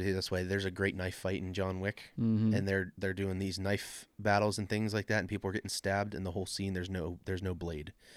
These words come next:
Speaker 1: All the blades are C G.
Speaker 2: Yeah, okay.
Speaker 1: So, uh, I like little things like that, that, that are less noticeable. Y-,
Speaker 2: It
Speaker 1: C G is used very appropriately in those situations, I think.
Speaker 2: I think by and large, it's good to keep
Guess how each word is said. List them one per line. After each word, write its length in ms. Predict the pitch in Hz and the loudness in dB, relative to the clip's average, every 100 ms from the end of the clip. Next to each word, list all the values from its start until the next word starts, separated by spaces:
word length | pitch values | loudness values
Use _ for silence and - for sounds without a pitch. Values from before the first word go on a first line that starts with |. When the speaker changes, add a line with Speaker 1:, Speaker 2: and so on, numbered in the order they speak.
| - - | -20 -6
Speaker 1:
All 140 | - 92 | -2 0
the 80 | |
blades 240 | 90 92 85 | 0 -2 -2
are 40 | |
C 140 | - 82 | -4 -6
G. 140 | - | -2
Speaker 2:
Yeah, 380 | 123 120 127 110 113 | 4 8 8 6 2
okay. 240 | 123 104 | 0 0
Speaker 1:
So, 320 | - 104 104 - | 6 6 6 4
uh, 200 | - 104 - | 4 4 6
I 60 | |
like 200 | 135 131 | 4 4
little 160 | 113 113 | 2 0
things 240 | - 113 | 2 4
like 180 | 107 98 | 4 4
that, 260 | 110 120 - - - - - _ | 6 4 4 -6 -14 -18 -20 _
that, 180 | 107 107 - _ | -2 -2 -4 _
that 160 | 104 98 | -2 0
are 140 | 92 | -2
less 280 | 92 104 - | 0 0 0
noticeable. 480 | 101 101 - 127 139 - _ _ - | 0 0 2 2 0 -2 _ _ 0
Y-, 60 | 147 | 0
Speaker 2:
It 80 | |
Speaker 1:
C 180 | - 113 | 2 0
G 220 | 101 98 | 2 2
is 140 | 95 92 | 2 0
used 400 | 95 95 87 - - | 0 0 -2 -8 -4
very 180 | 95 95 | 0 0
appropriately 720 | 90 98 95 101 - 101 101 | 0 -2 0 0 0 0 0
in 140 | 98 | 0
those 220 | 98 98 | 0 -2
situations, 520 | - - 104 101 101 104 | -2 -4 -2 0 0 -2
I 80 | |
think. 280 | 101 107 107 - - | 0 -2 -4 -6 -8
Speaker 2:
I 60 | |
think 260 | - 160 110 | 2 2 6
by 200 | 120 123 | 8 8
and 160 | 117 | 8
large, 300 | 110 110 101 | 8 8 6
it's 120 | - - - | -2 -12 4
good 220 | 127 120 | 6 8
to 60 | 113 | 4
keep 280 | - 117 110 | 2 0 0